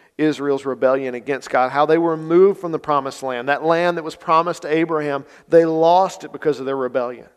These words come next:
And they were removed from this promised land. Their cities and their homes were destroyed, and they were exiled to other parts of the world.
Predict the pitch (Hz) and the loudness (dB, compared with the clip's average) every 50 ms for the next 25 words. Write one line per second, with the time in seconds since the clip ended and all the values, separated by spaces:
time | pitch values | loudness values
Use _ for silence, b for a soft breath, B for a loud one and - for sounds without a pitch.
0 | _ b b b b b b - 165 180 185 185 180 175 170 165 165 165 170 190 | _ b b b b b b -2 2 4 6 6 6 4 4 2 2 4 6 6
1 | 220 226 220 - 185 185 185 180 - 180 170 170 175 170 - - 151 147 147 147 | 6 4 2 -4 -6 -6 -6 -2 0 2 2 2 0 -2 -4 -4 -2 -2 0 0
2 | 151 143 139 - - - 185 190 208 214 208 170 165 160 151 139 131 170 185 190 | -2 -2 -4 -4 2 4 6 6 6 4 -2 -6 -6 -6 -6 -4 0 2 2 2
3 | 196 190 - 202 208 190 180 - - - 160 160 160 160 156 B B B B - | 2 0 -2 -4 -4 -4 -4 -4 -2 0 2 4 4 2 0 B B B B 0
4 | 165 165 170 175 170 165 - 165 185 180 190 185 - 180 165 147 147 147 139 139 | 2 2 4 4 2 2 4 6 6 6 6 4 2 2 4 4 4 2 -2 -2
5 | - 143 156 156 170 165 - - 156 143 143 143 - - b b b b b - | -2 0 0 0 -2 -6 -4 0 0 0 0 -2 -6 -16 b b b b b -2
6 | 131 139 135 131 143 135 123 127 120 117 113 110 110 | 0 0 0 -2 -6 -6 -4 -4 -4 -4 -6 -8 -10